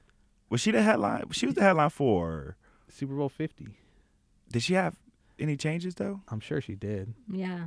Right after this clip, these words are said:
Speaker 2: Otherwise, they wouldn't have, they wouldn't have asked this question. Okay,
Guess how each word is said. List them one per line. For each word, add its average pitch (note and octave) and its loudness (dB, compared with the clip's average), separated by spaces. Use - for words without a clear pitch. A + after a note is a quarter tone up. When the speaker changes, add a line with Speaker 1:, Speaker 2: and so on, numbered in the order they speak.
Speaker 2:
Otherwise, B2 2
they A2+ 0
wouldn't G#2 -4
have, G2+ -10
they A#2+ -10
wouldn't B2 -2
have A2 -8
asked C3 -4
this A#2+ -8
question. C3 0
Okay, A#2 2